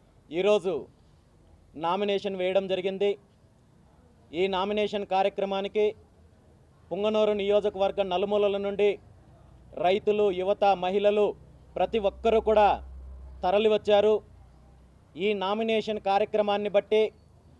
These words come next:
పుంగనూరు నియోజకవర్గ ప్రజలు ఎంతలా మార్పు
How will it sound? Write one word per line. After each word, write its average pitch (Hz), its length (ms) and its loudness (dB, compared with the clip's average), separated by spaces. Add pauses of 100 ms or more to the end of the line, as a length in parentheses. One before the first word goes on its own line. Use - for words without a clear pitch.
(260)
పుంగనూరు 220 500 0
నియోజకవర్గ 202 580 0 (120)
ప్రజలు 196 340 2 (1400)
ఎంతలా 220 500 4 (140)
మార్పు 214 300 0